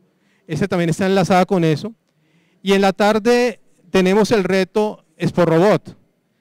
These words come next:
Traiga su robot frente a un jurado que va a revisar temas de innovación y calidad de proyecto.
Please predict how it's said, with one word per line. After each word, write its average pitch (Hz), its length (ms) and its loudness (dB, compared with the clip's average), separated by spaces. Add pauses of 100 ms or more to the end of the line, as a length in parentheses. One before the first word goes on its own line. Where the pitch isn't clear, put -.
(200)
Traiga 190 280 -2
su 233 120 -2
robot 202 480 2 (480)
frente 175 340 -4
a 180 60 0
un 180 80 -2
jurado 220 440 0
que 220 120 -6
va 170 180 -2
a 185 40 -2
revisar 190 460 -2
temas 208 300 -4
de 208 100 -6
innovación 196 680 0
y 131 520 -8 (280)
calidad 170 360 0
de 202 80 0
proyecto. 202 580 -2